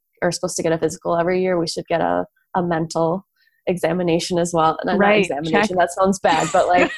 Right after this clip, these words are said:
Speaker 2: <laughs> Like a
Speaker 1: it's like
Speaker 2: check-in.
Speaker 1: a check-in. Yeah. Yeah. Or check-in and, like, some form of education, I guess.
Speaker 2: Right. Like,
Speaker 1: Right.
Speaker 2: like skill building.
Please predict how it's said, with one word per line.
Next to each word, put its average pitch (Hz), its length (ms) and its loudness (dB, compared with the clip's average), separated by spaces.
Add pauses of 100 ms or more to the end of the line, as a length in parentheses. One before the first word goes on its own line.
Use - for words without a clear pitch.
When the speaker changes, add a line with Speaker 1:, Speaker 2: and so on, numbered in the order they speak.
Speaker 2:
<laughs> 359 160 2
Like 277 140 4
a - 40 6
Speaker 1:
it's 285 140 0
like 311 100 0 (140)
Speaker 2:
check-in. 202 460 0
Speaker 1:
a 294 120 2
check-in. 233 800 4
Yeah. 240 640 4 (120)
Yeah. 214 460 2 (680)
Or 220 300 2 (300)
check-in 269 440 2
and, 202 160 2
like, 170 200 0 (280)
some 214 240 -2
form 196 180 0
of 170 100 -2
education, 165 600 -4
I 67 120 -6
guess. - 320 -4 (500)
Speaker 2:
Right. 156 300 -4
Like, 185 280 0
Speaker 1:
Right. 214 120 -8
Speaker 2:
like 175 200 -2
skill 190 280 2
building. 143 380 0